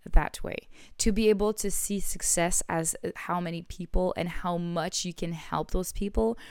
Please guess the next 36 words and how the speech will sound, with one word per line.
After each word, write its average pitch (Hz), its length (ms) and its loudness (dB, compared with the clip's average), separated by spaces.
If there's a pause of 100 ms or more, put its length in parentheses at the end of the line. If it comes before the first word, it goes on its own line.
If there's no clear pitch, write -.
(240)
rather 170 520 2
than 156 440 -4
if 170 160 0
they're 170 160 2
gonna 160 180 -2
pay - 200 4
you 175 220 2
right 165 220 2
now 180 400 -2
or - 60 -6
if 170 180 -4
you're 165 80 -6
gonna 165 140 -6
make 156 160 -8
a 156 40 -4
buck 170 360 0
out 175 160 2
of 170 160 -2
it 180 180 0
or 160 140 0
if 156 160 -6
you're 160 80 -8
gonna 165 180 -4
sign 170 400 0 (340)
a 170 80 -2
new 175 280 -2
private - 420 0
client 196 380 0
from 196 200 2
it. 196 200 -2 (360)
Yes, 170 460 -4 (280)
being 202 160 -2
able 220 120 0
to 226 100 -4
sell, 208 300 0
s-, - 240 -10